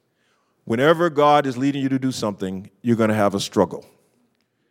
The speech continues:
And that's where we get to the S, stand for struggle. All of my young life, I knew that God was going to call me to preach. I just knew it.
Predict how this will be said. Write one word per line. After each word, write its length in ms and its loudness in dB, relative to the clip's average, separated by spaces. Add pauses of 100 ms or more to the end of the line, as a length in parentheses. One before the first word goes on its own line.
(300)
And 160 -10
that's 220 2
where 80 4
we 100 4
get 180 0
to 80 -4
the 160 2
S, 220 -2
stand 500 2
for 140 -4
struggle. 420 -4 (3000)
All 180 4
of 80 0
my 100 2
young 260 2
life, 460 -2
I 100 2
knew 460 -2 (240)
that 180 -6
God 260 2
was 160 -8
going 320 0
to 120 -8
call 260 2
me 140 -4
to 80 -8
preach. 380 -12
I 100 -6
just 260 -8
knew 240 -2
it. 140 -20